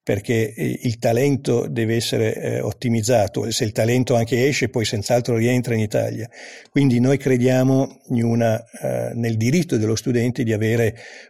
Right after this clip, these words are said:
un, una formazione e una re-, remunerazione commisurata al, alla, alla formazione che hai deciso di, di, di scegliere. È vero che in Italia c'è un pochissimo premio salariale tra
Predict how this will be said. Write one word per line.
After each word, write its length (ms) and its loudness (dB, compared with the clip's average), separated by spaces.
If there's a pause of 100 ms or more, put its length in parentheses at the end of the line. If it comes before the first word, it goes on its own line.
un, 640 2
una 180 0
formazione 720 0
e 120 0
una 160 4
re-, 260 0
remunerazione 840 0
commisurata 800 0
al, 320 -4 (480)
alla, 360 -2
alla 200 -2
formazione 720 -2
che 100 -8
hai 60 -4
deciso 420 -6
di, 120 -10
di, 120 -12 (260)
di 80 -10
scegliere. 520 -6 (360)
È 120 2
vero 240 4
che 120 0
in 60 2
Italia 600 0
c'è 140 -6
un 140 -2 (240)
pochissimo 560 -2
premio 300 -2
salariale 640 0
tra 240 -6